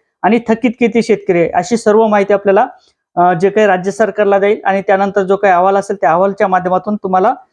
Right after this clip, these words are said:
कर्जमाफीचा लाभ हा दिला जाऊ शकतो. त्याचबरोबर आपल्या घरातील एखादा व्यक्ती मयत असेल तर त्याचे सुद्धा आपल्याला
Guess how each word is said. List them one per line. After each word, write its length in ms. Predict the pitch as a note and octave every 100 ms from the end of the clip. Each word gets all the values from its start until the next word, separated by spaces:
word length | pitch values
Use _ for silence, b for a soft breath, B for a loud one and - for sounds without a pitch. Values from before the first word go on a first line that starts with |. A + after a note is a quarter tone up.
| b _
कर्जमाफीचा 640 | G#3 G#3+ A#3 G#3+ F#3+ G3+
लाभ 220 | F#3+ F#3 F#3+
हा 120 | A#3
दिला 280 | G3+ G#3+ F#3
जाऊ 140 | F3+
शकतो. 320 | E3 - D3+ - b b b
त्याचबरोबर 440 | F#3+ G#3+ A3 A3+ A3+
आपल्या 260 | A3 A#3
घरातील 380 | G#3 G3+ G#3 G#3+
एखादा 260 | G#3 G#3+ G#3+
व्यक्ती 320 | G3 - A3
मयत 260 | G3 G#3 G#3
असेल 340 | G3 F#3+ E3+
तर 80 | F3
त्याचे 320 | - F3+ A3
सुद्धा 300 | - G3 G#3
आपल्याला 360 | G#3 G3+ G3+